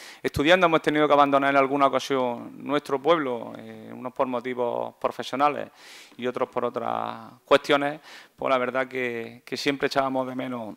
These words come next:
<clears throat> a nuestro pueblo, echábamos de menos a nuestra gente y sobre todo a, a Pozo Blanco en su conjunto, ¿no?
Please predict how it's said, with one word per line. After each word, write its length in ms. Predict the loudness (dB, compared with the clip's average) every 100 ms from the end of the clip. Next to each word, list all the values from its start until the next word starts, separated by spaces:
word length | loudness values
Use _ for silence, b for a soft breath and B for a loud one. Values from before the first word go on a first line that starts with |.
| _
<clears throat> 320 | -10 -8 0
a 100 | 0
nuestro 260 | 2 0 2
pueblo, 280 | 4 4
echábamos 420 | 2 0 2 -2 -4
de 180 | -8 -6
menos 300 | -4 -2 -2
a 20 |
nuestra 300 | -4 -6 -6
gente 340 | -4 -4 -4
y 60 | -4
sobre 240 | -6 -6
todo 260 | -4 -2 0
a, 120 | -2
a 280 | -6 -8 -8
Pozo 200 | -6 -4
Blanco 320 | -4 -2 -6
en 80 | -6
su 140 | -6 -6
conjunto, 340 | -6 -6 -8
¿no? 160 | -10